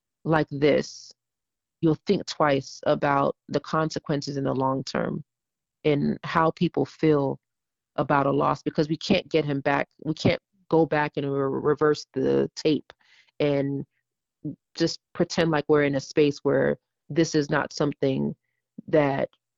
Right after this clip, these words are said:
isn't, it's, it's not, as if it's not real. It's real. This is a real thing. Like, I literally know I cannot go to a house. I cannot go to a park. I cannot go to a store.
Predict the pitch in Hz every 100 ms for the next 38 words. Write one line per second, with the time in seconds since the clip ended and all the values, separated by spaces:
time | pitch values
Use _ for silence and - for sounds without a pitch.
0 | _ _ _ 165 147 - - 131 151 165
1 | 151 - 151 165 165 160 151 135 147 135
2 | 120 - 160 185 175 - - 180 - 160
3 | 147 165 165 165 160 139 139 139 - 135
4 | 143 151 165 175 170 170 165 160 147 -
5 | _ _ _ 160 165 180 - 160 156 -
6 | - 160 160 147 143 147 - - 143 156
7 | - - 151 143 - 151 - - 156 -
8 | 139 - 139 131 147 151 147 147 - 170
9 | 156 143